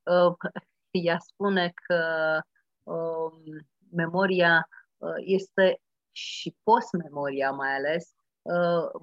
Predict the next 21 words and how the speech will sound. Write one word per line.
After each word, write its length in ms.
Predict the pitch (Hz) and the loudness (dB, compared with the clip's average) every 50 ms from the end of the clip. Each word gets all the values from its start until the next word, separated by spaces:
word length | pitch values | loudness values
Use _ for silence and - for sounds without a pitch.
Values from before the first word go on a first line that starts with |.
| - | 0
post-memoria 800 | _ 220 233 226 - 214 202 196 202 220 247 247 247 226 214 208 | _ 2 2 4 4 2 2 4 4 2 2 2 4 4 4 4
fiind, 480 | 208 - - 196 190 202 208 214 214 208 - - - - _ | 4 2 -4 -6 -4 -4 -2 -2 -4 -4 -6 -12 -18 -12 _
pornind 420 | - 170 165 - 175 175 175 170 - _ | -8 -6 -4 -4 -2 -2 -2 -4 -6 _
de 140 | _ 165 156 | _ -2 0
la, 500 | 156 156 156 151 151 147 147 147 151 156 | 2 4 4 4 4 2 2 0 -2 -4
uh, 460 | - - - 151 147 147 147 143 139 - | -6 -6 -4 -4 -4 -2 -2 -2 -4 -4
cartea, 760 | - - 175 160 156 - _ - 143 147 139 135 135 131 135 - - - _ _ _ | 0 2 2 2 2 0 _ 2 4 4 4 4 2 2 -2 -4 -10 -16 _ _ _
uh, 300 | - 143 143 139 139 139 139 | -8 -4 -2 -2 -2 -2 0
Marianne 480 | 156 147 143 147 147 147 143 143 143 | 0 0 0 0 -2 -2 -4 -6 -8
Hirsch, 480 | 143 - - 196 202 196 - - - - _ _ - - _ _ | -4 2 2 4 4 2 0 -6 -14 -18 _ _ -20 -20 _ _
um, 500 | - 160 175 180 180 185 185 180 180 180 175 170 165 160 156 139 - _ _ _ _ | -6 -2 0 2 2 2 2 2 2 0 -2 -6 -8 -12 -14 -16 -18 _ _ _ _
post-memoria, 1300 | - 214 214 214 - 208 196 190 185 185 180 - 190 190 180 175 175 196 240 247 233 226 208 185 185 180 | 2 2 2 2 2 4 4 4 4 2 -2 -4 -4 -2 -2 -2 -2 0 0 0 2 2 2 2 2 0
uh, 380 | 185 175 - 196 180 180 180 180 185 190 180 185 | -2 -6 -6 -8 -6 -4 -4 -4 -4 -4 -2 -2
uh, 260 | 185 175 175 175 - | 0 0 0 -2 -4
uh, 500 | - - - _ _ - - - - 180 190 | -6 -8 -10 _ _ -8 -6 -6 -6 -4 -4
este 240 | 190 208 196 - 214 | -4 -6 -4 -2 -2
alcătuită 600 | 196 185 180 - 196 190 - 220 220 - - 190 | -2 -2 0 -2 -6 -4 -4 -6 -4 0 0 -2
din 240 | 175 175 170 170 170 | -2 -2 -4 -2 -2
acele 420 | 165 175 - _ - 208 180 160 | -2 -4 -6 _ -6 -6 -6 -6
structuri 960 | 165 - _ _ - - 165 - - - _ _ 208 208 214 220 220 220 214 _ | -8 -12 _ _ -18 -18 -18 -20 -20 -20 _ _ -4 -2 0 0 -2 -2 -4 _
care 300 | - 160 151 147 143 - | -8 -8 -6 -8 -10 -12